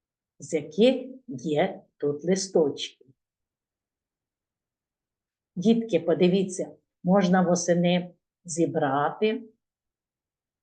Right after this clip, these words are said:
висушити листочки, зібрати каштани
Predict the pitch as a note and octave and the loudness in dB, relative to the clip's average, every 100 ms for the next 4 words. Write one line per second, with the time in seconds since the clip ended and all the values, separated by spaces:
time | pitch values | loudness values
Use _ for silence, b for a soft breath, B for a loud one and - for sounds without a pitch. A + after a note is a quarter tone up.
0 | _ _ F3 F#3+ F#3+ - E3+ E3+ D3+ D3 | _ _ 2 4 4 0 -6 -6 -4 0
1 | D3 D3 - - C3+ C3 B2+ - - A#3+ | 0 -2 -8 -8 -6 -6 -6 -8 0 0
2 | A#3 - _ _ _ _ _ - D#3+ D#3 | 0 -8 _ _ _ _ _ -2 -2 2
3 | F3 F3 F3 - E3 F3 - - D#3 E3 | 2 2 0 -6 -2 -4 -4 -6 -2 0
4 | E3 D#3+ C#3 C3+ | 2 0 0 -2